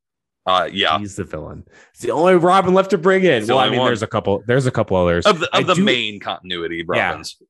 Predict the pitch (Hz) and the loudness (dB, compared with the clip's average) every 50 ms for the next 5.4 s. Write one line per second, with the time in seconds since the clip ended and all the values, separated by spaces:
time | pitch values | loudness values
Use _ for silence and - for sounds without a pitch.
0 | _ _ - 160 175 170 160 143 165 185 190 170 151 143 120 143 131 123 113 104 | _ _ -2 -2 0 0 2 2 2 2 2 0 -2 -2 0 0 2 2 0 -2
1 | - - _ - 113 107 101 - _ _ _ - - 131 120 110 127 117 110 110 | -4 -8 _ -4 -4 -4 -4 -8 _ _ _ -12 -8 -8 -6 -4 -4 -2 -2 -2
2 | 110 110 98 92 104 101 85 - 101 90 - 92 98 104 92 98 104 117 120 123 | -2 -4 -4 -4 -4 -4 -4 -4 -8 -8 -8 -4 -2 -2 0 0 -2 -4 -6 -8
3 | 123 - 127 120 127 131 135 135 143 156 175 180 180 _ _ _ _ _ _ - | -6 -4 -4 -2 -2 -2 -4 -4 -6 -6 -8 -8 -10 _ _ _ _ _ _ -6
4 | 92 92 87 80 80 - - 113 110 110 110 107 110 107 104 101 - 101 101 101 | -2 0 0 0 0 -2 -4 -4 -4 -4 -4 -4 -4 -4 -4 -4 -6 -4 -4 -2
5 | 98 95 92 92 92 90 90 | -2 -2 -2 -2 -2 -4 -6